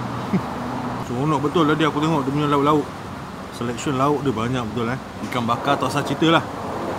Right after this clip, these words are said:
Talapia bakar ada, keli bakar ada, ha, siakap bakar ada. Hmm. Huh. Ini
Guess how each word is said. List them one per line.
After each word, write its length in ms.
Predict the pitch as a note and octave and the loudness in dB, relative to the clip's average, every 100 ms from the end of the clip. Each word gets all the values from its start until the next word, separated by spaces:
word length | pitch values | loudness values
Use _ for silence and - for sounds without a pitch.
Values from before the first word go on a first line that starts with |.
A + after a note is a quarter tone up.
| - - - | -8 -8 0
Talapia 560 | C3 C#3 C#3+ - D#3 C#3+ | 4 4 2 2 2 2
bakar 640 | C#3 C#3+ - C#3 C#3 D3 | 2 0 0 0 2 0
ada, 160 | C#3+ C3 F2+ - - - | 2 2 0 -8 -8 0
keli 240 | D3 D#3 | 2 2
bakar 640 | C#3+ C#3+ D3 D3+ C3+ C#3 C#3+ | 4 2 2 2 2 4 4
ada, 160 | A#2+ F#2 - - - - - A2 | 2 0 -8 -10 -10 -10 -8 -6
ha, 160 | G#2 G#2 | -6 -2
siakap 400 | C#3+ C#3 - C3 | -2 0 0 2
bakar 480 | C#3 C#3+ D3+ C#3 C#3+ | 2 0 0 2 4
ada. 120 | C3+ F#2 - - - - - - - - - - - - - - | 2 0 -8 -10 -10 -10 -10 -10 -10 -10 -10 -10 -8 -8 -8 -2
Hmm. 220 | F3 C#3 - - - - - - - - - - - - - - - - - - D#4+ | 0 0 -2 -6 -4 -4 -4 -4 -6 -8 -8 -8 -8 -8 -8 -10 -10 -10 -10 2 4
Huh. 100 | - - - - - | 4 -2 -12 -12 -10
Ini 80 | - | -4